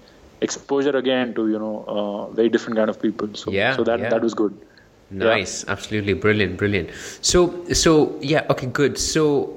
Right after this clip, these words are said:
Speaker 2: you finished your M B A and then you joined Mondelez, uh,
Speaker 1: Yeah.
Speaker 2: International as area sales manager, and you went off to Orissa. <laughs>
Speaker 1: Yeah,
Speaker 2: So,
Speaker 1: yeah.
Speaker 2: yeah, what was your decision making at that point of time? Um,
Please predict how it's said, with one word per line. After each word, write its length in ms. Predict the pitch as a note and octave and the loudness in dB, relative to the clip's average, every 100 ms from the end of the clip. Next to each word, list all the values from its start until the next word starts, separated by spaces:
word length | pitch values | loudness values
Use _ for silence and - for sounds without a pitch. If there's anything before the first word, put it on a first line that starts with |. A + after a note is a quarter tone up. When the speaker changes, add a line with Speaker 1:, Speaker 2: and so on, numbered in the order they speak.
| - | -10
Speaker 2:
you 120 | C3 | -4
finished 300 | C#3+ F#3 F#3 | 0 2 2
your 80 | C3 | 4
M 140 | G#2 F#2+ | 2 2
B 160 | F2+ | 0
A 140 | F2+ - | 0 0
and 680 | G#2 G#2 G#2 G2+ G2+ G2 F#2+ | 0 2 4 4 2 0 0
then 280 | A2 A2+ A#2 | 0 0 -2
you 240 | - A2+ G#2+ | -2 0 0
joined 560 | G#2 A#2 A2 A2 G#2+ - | 2 2 2 0 -2 -6
Mondelez, 800 | - A2 A2 A2 A2 F#2 - - - - - - - | -2 0 0 2 2 0 -4 -8 -12 -20 -20 -20 -4
uh, 360 | G2+ G2 G2 F#2+ | 0 4 4 4
Speaker 1:
Yeah. 60 | G2+ | 2
Speaker 2:
International 720 | G#2+ G#2+ G#2 G2 - F#2+ F#2+ | 0 0 0 0 0 2 4
as 200 | F#2 G2 | 2 2
area 320 | - G#2 G#2 | 0 2 2
sales 320 | G2 G2+ F#2+ G#2 | 2 0 0 -2
manager, 400 | F2+ F#2 G2+ F#2+ | -2 0 0 2
and 280 | G2+ G2 | 2 0
you 280 | F#2+ G2+ G2 | 0 2 2
went 160 | G2+ G2+ | 2 2
off 80 | F#2+ | 2
to 100 | - | 2
Orissa. 420 | A2 C#3 - - - - | 2 2 0 0 2 2
<laughs> 280 | E3 C#3 - - - - - - | 4 2 0 -8 -8 -10 -12 -4
Speaker 1:
Yeah, 120 | A2+ | 0
Speaker 2:
So, 360 | A#2 A#2+ A#2 A2+ | 2 2 2 0
Speaker 1:
yeah. 160 | A2+ A2+ | -2 -2
Speaker 2:
yeah, 160 | B2+ B2 | 0 0
what 240 | A#2+ B2+ | 0 0
was 200 | C#3 A2+ | 0 2
your 140 | B2+ | 0
decision 480 | A2+ A2+ B2 A2+ A2 | 0 -2 -2 -4 -2
making 340 | G#2 G#2 A2 G#2 | 0 0 -2 -2
at 120 | F#2+ | 2
that 200 | F#2+ - | 0 2
point 220 | G#2 G2 | -2 0
of 180 | F#2+ - | -2 -2
time? 520 | G#2 G2 F2+ F2+ F2 | -2 0 -2 -2 -4
Um, 480 | - F#2+ F#2 F#2 | 0 2 2 0